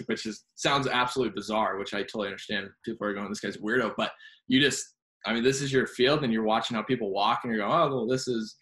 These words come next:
I don't know, this is related to this." It's just, yeah, I mean, it can become one of those things where you're constantly thinking about it. But I personally, like I said, l-, love reading and watching that kind of stuff. So, um,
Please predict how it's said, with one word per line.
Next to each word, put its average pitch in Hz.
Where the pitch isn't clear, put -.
I 120
don't 120
know, 95
this 139
is 139
related 127
to 110
this." 131
It's 113
just, -
yeah, 117
I -
mean, 113
it 123
can 147
become 131
one 120
of 117
those -
things 110
where 98
you're 98
constantly 104
thinking 98
about 104
it. 110
But 107
I 113
personally, 120
like 104
I 104
said, 107
l-, 92
love 110
reading 104
and 92
watching 95
that 98
kind 104
of 101
stuff. 107
So, 95
um, 82